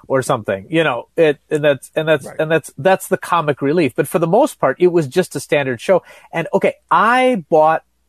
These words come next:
Speaker 1: the set of Teen, of the original Teen Titans 'cause my kids were really, were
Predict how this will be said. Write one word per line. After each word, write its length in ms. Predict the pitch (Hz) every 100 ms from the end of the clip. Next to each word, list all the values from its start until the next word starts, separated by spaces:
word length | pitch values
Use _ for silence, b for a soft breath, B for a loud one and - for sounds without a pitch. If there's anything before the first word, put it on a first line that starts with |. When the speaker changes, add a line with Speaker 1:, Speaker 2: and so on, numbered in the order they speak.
| _ _ _ _ _
Speaker 1:
the 140 | 135 131
set 440 | - 185 113 - _
of 400 | 151 131 123 110 -
Teen, 240 | - 151 139
of 120 | 135
the 120 | 127 131
original 340 | 156 160 147
Teen 220 | - 147
Titans 260 | 131 123 117
'cause 160 | 156
my 140 | 135 135
kids 280 | - 170 135
were 120 | 135
really, 300 | 127 123 110 _ _ _
were 380 | 135 117 107